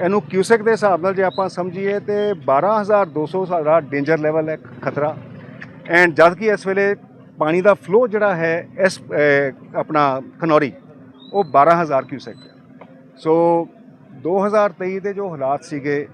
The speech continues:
ਉਹਨਾਂ ਤੋਂ ਆਪਾਂ ਅੱਜ ਦੀ ਸਥਿਤੀ ਜਿਹੜੀ ਹੈ ਕਿਤੇ ਬਿਹਤਰ ਹੈ। And ਉਹਦਾ ਇੱਕ ਬੜਾ ਵੱਡਾ ਕਾਰਨ ਇਹ ਵੀ ਹੈ ਕਿ ਜਿਹੜਾ ਦੋ ਹਜ਼ਾਰ ਤੇਈ ਦੇ ਵਿੱਚ ਨਾ ਪੰਦਰਾਂ ਥਾਵਾਂ 'ਤੇ ਘੱਗਰ ਜਿਹੜੀ ਹੈ ਉਹ ਬ੍ਰੀਚ ਹੋਈ ਸੀ। ਅਸੀਂ ਸ਼ੁੱਕਰਵਾਰ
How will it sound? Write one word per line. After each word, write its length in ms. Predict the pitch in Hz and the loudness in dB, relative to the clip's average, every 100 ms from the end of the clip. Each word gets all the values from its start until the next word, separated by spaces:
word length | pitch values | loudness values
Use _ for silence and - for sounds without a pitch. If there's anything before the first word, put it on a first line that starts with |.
| - - 160 | -20 -14 -4
ਉਹਨਾਂ 220 | 165 190 | -2 0
ਤੋਂ 160 | 185 170 | 0 0
ਆਪਾਂ 400 | 156 170 175 180 - - - - - 170 | 0 -2 -2 -4 -10 -20 -20 -20 -8 0
ਅੱਜ 60 | 165 | 0
ਦੀ 140 | 175 | 0
ਸਥਿਤੀ 300 | 190 175 165 | -6 -6 -6
ਜਿਹੜੀ 300 | 165 160 160 | -6 -4 -4
ਹੈ 60 | 165 | -4
ਕਿਤੇ 260 | 165 151 147 | -6 -6 -6
ਬਿਹਤਰ 400 | 117 117 131 98 | -6 -8 -8 -8
ਹੈ। 120 | 85 - - - - - - - - 170 | -14 -20 -20 -20 -20 -20 -20 -20 -6 0
And 80 | 185 | 2
ਉਹਦਾ 180 | 202 226 | 4 2
ਇੱਕ 100 | 175 | 0
ਬੜਾ 200 | 196 214 | 0 0
ਵੱਡਾ 260 | 185 147 | 0 0
ਕਾਰਨ 360 | 156 151 147 180 170 | 0 -2 -2 -4 -6
ਇਹ 120 | 151 | -6
ਵੀ 220 | 214 180 | -6 -6
ਹੈ 160 | 131 156 - | -6 -6 -8
ਕਿ 80 | |
ਜਿਹੜਾ 220 | 175 190 214 | -6 -4 -4
ਦੋ 280 | 151 170 | -2 -2
ਹਜ਼ਾਰ 200 | 175 214 | 2 2
ਤੇਈ 300 | - 165 170 | 2 -2 -2
ਦੇ 160 | 170 180 | 0 -2
ਵਿੱਚ 220 | 151 127 | -2 -4
ਨਾ 180 | 127 185 - - | -6 -8 -8 -10
ਪੰਦਰਾਂ 300 | 170 220 220 | -4 -4 -4
ਥਾਵਾਂ 320 | 160 151 160 | -4 -4 -4
'ਤੇ 340 | 170 165 165 - - | -4 -6 -6 -10 -6
ਘੱਗਰ 200 | 143 139 | 0 0
ਜਿਹੜੀ 300 | 139 143 143 | 0 -2 -2
ਹੈ 100 | 143 | -4
ਉਹ 160 | 156 175 | -4 -8
ਬ੍ਰੀਚ 340 | 135 143 160 | -4 -4 -2
ਹੋਈ 160 | 151 123 | -4 -6
ਸੀ। 240 | - 160 208 - - - - - - - | -6 -12 -14 -20 -20 -20 -20 -20 -6 -2
ਅਸੀਂ 160 | 214 | -2
ਸ਼ੁੱਕਰਵਾਰ 600 | 247 185 - 220 202 170 | -4 -6 0 2 6 4